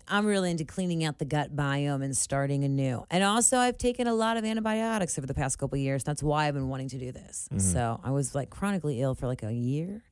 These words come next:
Speaker 2: Clear it
Speaker 1: And,
Speaker 2: out.
Speaker 1: like, on an antibiotic, like, every day for a year. And that just messes your bod up. So I'm excited to clean it out and start anew.
Speaker 2: Hey, you got this, Nat Jones.
Speaker 1: Yo,
Speaker 2: Woo!
Speaker 1: thanks.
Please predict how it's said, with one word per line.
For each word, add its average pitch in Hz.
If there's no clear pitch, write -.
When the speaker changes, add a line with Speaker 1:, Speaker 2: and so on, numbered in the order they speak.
Speaker 2:
Clear 98
it 98
Speaker 1:
And, -
Speaker 2:
out. 143
Speaker 1:
like, 143
on 156
an 156
antibiotic, 143
like, 135
every 131
day 120
for 131
a 127
year. 131
And -
that 156
just -
messes 123
your 117
bod 113
up. -
So -
I'm 151
excited 113
to -
clean 165
it 151
out 113
and 71
start 120
anew. 104
Speaker 2:
Hey, 147
you 113
got 90
this, 85
Nat 82
Jones. 90
Speaker 1:
Yo, 302
Speaker 2:
Woo! 494
Speaker 1:
thanks. 254